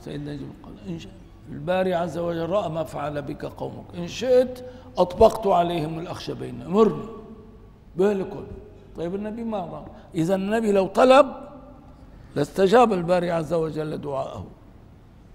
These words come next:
يدعو يستجيب. لا، ما رضي هذا. طيب، لو أحب رسول الله أن يعيش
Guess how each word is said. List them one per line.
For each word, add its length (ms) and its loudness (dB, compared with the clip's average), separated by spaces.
يدعو 380 0
يستجيب. 500 -6
لا، 280 -8
ما 180 2
رضي 260 -6
هذا. 200 -16
طيب، 140 -10
لو 280 6
أحب 460 2
رسول 540 2
الله 540 4
أن 200 0
يعيش 540 0